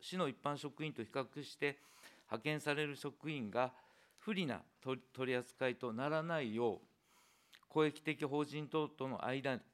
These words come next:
間で締結する職員の派遣に関する協定において、市の基準にず-、準ずるよう定めるものとしております。なお、派遣先において従事する業務が、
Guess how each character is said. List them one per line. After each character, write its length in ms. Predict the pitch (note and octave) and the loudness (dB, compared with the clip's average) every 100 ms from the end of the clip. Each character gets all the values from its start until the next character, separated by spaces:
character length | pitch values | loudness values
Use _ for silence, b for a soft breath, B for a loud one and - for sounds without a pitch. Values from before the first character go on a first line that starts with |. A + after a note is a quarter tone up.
| - | -4
間 340 | B2+ C#3+ C#3 | 0 2 2
で 120 | G2 F2+ | 2 0
締 220 | C#3 A#2 | -2 -2
結 280 | C#3 - C3 | -6 -6 -10
す 140 | C3+ | -4
る 180 | B2 - | -4 -6
職 320 | - C3 - | -8 -8 -4
員 100 | E3+ | -2
の 60 | C3+ | -2
派 240 | F#2 A2+ - | -6 -10 -6
遣 120 | D3 | -6
に 100 | C#3+ | -6
関 280 | - D3 D3 | -4 -4 -4
す 200 | - F#2 | -8 -12
る 80 | F2 - | -14 -4
協 200 | C#3 C#3+ | 0 0
定 240 | - C#3+ | 0 -2
に 140 | C3+ - | -2 -4
お 140 | D3 C#3 | -2 -2
い 40 | |
て、 280 | - F2 F2 - - b b b b b b b b b b _ _ _ _ _ _ _ - | -4 -10 -12 -16 -20 b b b b b b b b b b _ _ _ _ _ _ _ -20
市 260 | - - D#3 | -8 -2 2
の 200 | B2+ G2 | 2 0
基 140 | C3+ | -6
準 240 | C#3 D#3 D#3 | -2 -2 0
に 160 | D#3 | -2
ず-、 200 | B2 D3 - G2+ | -4 -8 -8 -8
準 340 | C3 D#3+ E3+ C#3 | -2 0 -2 0
ず 160 | F3+ | 0
る 120 | C#3 | 2
よ 280 | A#2+ A#2+ F2+ - - | 4 4 2 -6 -12
う 40 | - | -2
定 260 | B2+ B2 | 2 2
め 140 | A#2+ A#2 | 0 -2
る 80 | |
も 160 | G#2+ G#2+ | -2 -2
の 100 | A2+ | -2
と 260 | D3 E3+ - | 0 0 0
し 120 | - | -8
て 220 | - D3+ - | -2 -2 -2
お 80 | G2+ | -8
り 80 | F#2+ | -6
ま 120 | F2+ | -10
す。 240 | - - _ b b b b b - | -14 -20 _ b b b b b -6
な 200 | D3+ E3 | 4 6
お、 40 | B2+ | 6
派 240 | A2 B2 | 2 0
遣 160 | F3 E3+ | 2 2
先 260 | E3+ D#3+ | 0 0
に 120 | F3 | -2
お 100 | F3 | 0
い 60 | F3 | 0
て 160 | C#3 A2+ | 0 0
従 160 | D#3+ | 0
事 120 | C3+ | -2
す 160 | A#2 A2+ | -6 -6
る 140 | A2+ | -6
業 200 | G2 C#3+ | 2 2
務 120 | B2 G#2 | 2 0
が、 180 | A#2 | -2